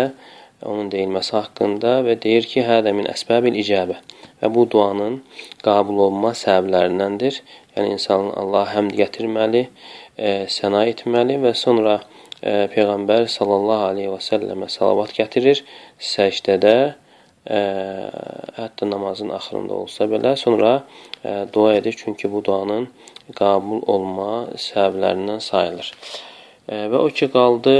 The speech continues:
ə, imam xutbə verərkən, xutbədə Peyğəmbər sallallahu aleyhi və səlləm adı çəkilərkən, ə, salavatın deyilməsi haqqında da,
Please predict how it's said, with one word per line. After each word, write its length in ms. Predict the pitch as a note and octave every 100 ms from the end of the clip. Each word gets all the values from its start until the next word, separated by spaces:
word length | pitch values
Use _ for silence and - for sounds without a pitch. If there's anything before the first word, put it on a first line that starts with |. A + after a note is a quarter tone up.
| C3+ - - _ _ _ _ _ _ _ -
ə, 180 | B2+ A2+ G2+ G2 F#2+ F#2 F2+ - - - - - - -
imam 500 | B2+ A2+ A2+ B2 C3+ - - - -
xutbə 500 | - - - - A2
verərkən, 680 | G#2+ G#2 G#2 - - G#2+ B2 - _ - - -
xutbədə 460 | - - A2 A#2
Peyğəmbər 480 | - G#2 G#2 G2+ A2
sallallahu 240 | - G#2 G#2
aleyhi 80 |
və 60 | -
səlləm 280 | G#2+ G#2 G#2+ G#2
adı 160 | G#2+ -
çəkilərkən, 840 | - - G2+ G#2+ G2+ - G#2+ C3+ C3+ - - - - _
ə, 160 | - G2+ G2+ G2+ G2+ -
salavatın 600 | - G#2 G#2 G2+ B2 A2
deyilməsi 440 | G#2 G2+ G2+ -
haqqında 520 | G#2+ - - G#2+ G#2+ G#2
da, 140 | G#2+